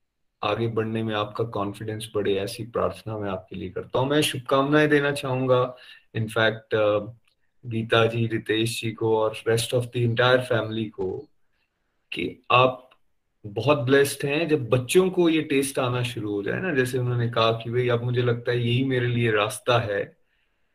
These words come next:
और हार्श वर्ड्स को ना यूज़ करके in fact वो अब चुप रहना ज्यादा पसंद करते हैं। तो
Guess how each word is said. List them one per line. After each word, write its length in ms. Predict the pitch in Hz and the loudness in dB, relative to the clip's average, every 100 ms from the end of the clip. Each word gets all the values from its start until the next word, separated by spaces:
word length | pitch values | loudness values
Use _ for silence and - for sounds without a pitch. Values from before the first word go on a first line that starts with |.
| _ 107 | _ -4
और 840 | 107 110 110 107 104 107 101 95 _ _ _ | 0 2 0 0 -2 -2 -2 -4 _ _ _
हार्श 400 | 107 117 120 - | 2 4 4 2
वर्ड्स 240 | 135 131 | 2 2
को 120 | - 139 | 0 0
ना 160 | 131 | 0
यूज़ 320 | 127 131 127 | 2 0 -2
करके 480 | - 123 120 127 123 | 0 -2 0 -2 -2
in 80 | 120 | 0
fact 280 | 123 117 113 | -2 -2 -2
वो 160 | 117 | 0
अब 120 | 113 - | 0 0
चुप 180 | 151 147 | -2 2
रहना 320 | 139 123 120 117 | 2 2 2 0
ज्यादा 260 | 113 110 | 0 0
पसंद 440 | 107 113 113 104 107 | -2 -8 -10 -10 -10
करते 260 | 120 - | -8 -6
हैं। 120 | 151 | -4
तो 220 | 165 - | -4 -4